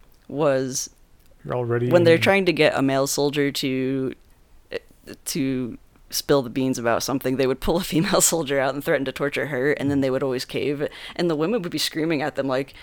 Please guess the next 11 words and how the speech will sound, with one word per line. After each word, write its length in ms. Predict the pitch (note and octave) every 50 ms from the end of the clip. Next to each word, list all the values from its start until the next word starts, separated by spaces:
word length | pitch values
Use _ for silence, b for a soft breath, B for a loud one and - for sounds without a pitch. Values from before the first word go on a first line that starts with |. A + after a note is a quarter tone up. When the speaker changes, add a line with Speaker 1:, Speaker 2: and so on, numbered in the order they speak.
| B B B B
Speaker 1:
"I 140 | - C#3+ F#3
wouldn't 240 | A#3 C#4+ B3 F#3 D#3
have 100 | D3 -
told, 380 | - E3 C#3+ D3 F3 E3 F3 B B B B B _ _ - -
I 80 | F3
did 180 | G#3 C4+ A3+ D3
my 160 | C#3 E3 F3
job. 360 | E3 D#3 E3+ G3 D#3 C#3+ D#3
You, 220 | F#3 F#3+ F#3+ - F3+
<laughs> 40 |
why, 200 | E3+ D3+ A#3+ A3+